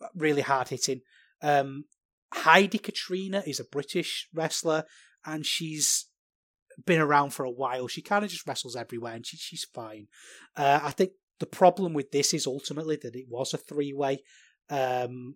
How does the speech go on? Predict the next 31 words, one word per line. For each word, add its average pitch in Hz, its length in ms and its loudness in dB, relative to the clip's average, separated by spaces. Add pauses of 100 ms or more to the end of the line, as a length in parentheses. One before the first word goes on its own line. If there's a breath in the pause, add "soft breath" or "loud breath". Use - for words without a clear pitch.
(120)
Kolaski 156 460 6
also 139 240 0
brought 135 280 -4
a 123 40 -6
zombie 135 360 -6
to - 120 -4
the 151 100 -2
ring 143 200 -2
with 143 120 0
her, 156 140 0
which 147 180 -8
I 131 60 -2
didn't 127 180 -8
really 120 260 -6
understand. 120 580 -8 (580 soft breath)
Um, 120 540 -4 (1300)
there 170 180 0
was, 170 160 2
again, 160 320 4
this 143 140 -4
potential 165 600 -2
here, 160 220 4 (300 loud breath)
but 156 160 -4
there 143 120 -2
were 139 140 0
a 143 40 0
few 156 300 -10
too 151 240 -4
many 135 200 -6
bits 135 400 -6
where 123 360 -6